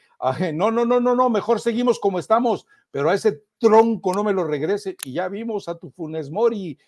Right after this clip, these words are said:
gemelo, digo, eh, le está costando puntos, le está costando, eh, errores al equipo de, de, de Cruz Azul. Entonces yo no veo ni remotamente en Cruz Azul a nadie con la sangre para enfrentar este América, que cada vez juega mejor,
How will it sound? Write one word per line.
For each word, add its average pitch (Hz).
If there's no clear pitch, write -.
gemelo, 175
digo, 170
eh, 98
le 104
está 165
costando 196
puntos, 180
le 101
está 147
costando, 202
eh, 135
errores 156
al 127
equipo 156
de, 127
de, 107
de 117
Cruz 131
Azul. 165
Entonces 190
yo 226
no 233
veo 208
ni 156
remotamente 170
en 147
Cruz 151
Azul 196
a 143
nadie 185
con 135
la 120
sangre 185
para 127
enfrentar 131
este 170
América, 175
que 135
cada 170
vez 127
juega 120
mejor, 202